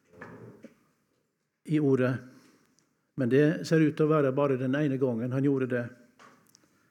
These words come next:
Så kunne han nå de, nå de mange og få stor oppmerksomhet og vinne mange, kunne vi tenke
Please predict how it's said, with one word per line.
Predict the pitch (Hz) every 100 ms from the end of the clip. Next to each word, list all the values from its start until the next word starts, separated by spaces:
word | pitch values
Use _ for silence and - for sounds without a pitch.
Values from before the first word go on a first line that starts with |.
| _ _ _ _ _ _ _
Så | - 165
kunne | 165 165 160
han | 160 165 165
nå | 165 156 139
de, | 156 180 151 - _ _ _ _ _ _ _ _ _ _ _ -
nå | 156 156
de | 160
mange | 165 180 170 147
og | 156
få | 170 160
stor | 185 160 156
oppmerksomhet | 165 151 - 160 131 143 160
og | 156
vinne | 165 147 135
mange, | 147 156 135 143
kunne | 143 165 160
vi | 160
tenke | 147 151 - 156